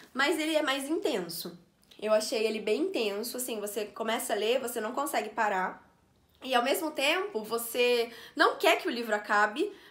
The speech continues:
porque você sabe que vai esperar mais um ano pela continuação. Mas ele é bem interessante. Gente, por que que eu trouxe essa resenha pra vocês correndo assim? O livro foi lançado dia vinte e seis. Mas semana que vem a Ana Beatriz vai estar na Bienal, dia sete de setembro,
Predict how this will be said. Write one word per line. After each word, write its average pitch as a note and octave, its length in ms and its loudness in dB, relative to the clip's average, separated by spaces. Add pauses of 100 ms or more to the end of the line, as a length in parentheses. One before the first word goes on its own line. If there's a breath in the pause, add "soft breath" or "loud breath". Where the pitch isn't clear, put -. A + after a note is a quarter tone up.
porque A3+ 200 -10
você B3 180 -4
sabe A#3+ 300 4
que - 60 -12
vai C4 100 -2
esperar A#3 280 2
mais D#4 240 6
um C#5 160 8
ano G4 300 6
pela C4 200 4
continuação. B3 920 -2 (460 loud breath)
Mas A3 960 0
ele A#3+ 140 0
é - 20 0
bem A3+ 180 -4
interessante. A#3+ 640 -6
Gente, A3 440 4
por D4+ 120 -2
que D#4+ 80 0
que F4+ 80 0
eu G4+ 60 2
trouxe F4+ 180 -2
essa D#4+ 140 0
resenha B3 340 0
pra A#3+ 120 -6
vocês A#3 280 -4
correndo A#3+ 460 -2
assim? A3 420 -4 (220)
O G#3+ 60 -8
livro A3 200 -6
foi A#3+ 140 -4
lançado A3+ 360 -2
dia A3 140 -6
vinte A#3+ 240 -4
e - 20 -8
seis. G#3 460 -6 (840 loud breath)
Mas C#4+ 340 4
semana E4+ 500 0
que G4+ 100 -8
vem B3+ 240 -2
a B3 80 4
Ana C4 100 0
Beatriz B3 460 -2
vai B3+ 220 2
estar B3 360 0
na B3+ 80 -4
Bienal, A3+ 680 -4
dia A3+ 160 -4
sete - 420 -2
de - 60 -12
setembro, G#3+ 500 -6